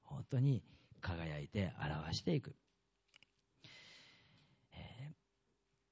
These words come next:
ー、そうですね。最後に、この、エペソの四章の二十五節からを読んで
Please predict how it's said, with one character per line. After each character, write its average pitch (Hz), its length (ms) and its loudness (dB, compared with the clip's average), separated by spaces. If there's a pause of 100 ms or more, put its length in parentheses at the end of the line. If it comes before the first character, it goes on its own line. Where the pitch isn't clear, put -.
(2500)
ー、 - 40 -14
そ - 60 2
う - 40 0
で - 40 -6
す - 60 -6
ね。 110 80 -4
最 135 240 8
後 95 80 10
に、 78 200 4 (360)
こ 76 100 -6
の、 62 500 -6 (1120)
エ - 60 2
ペ 71 100 4
ソ 76 140 2
の 76 80 4
四 131 240 12
章 85 300 6
の 85 280 4 (320)
二 107 160 4
十 78 540 2 (480)
五 110 180 4
節 190 320 4 (1900)
か - 80 -8
ら 69 140 -8
を - 60 -8
読 78 140 -2
ん 71 60 -4
で - 160 -8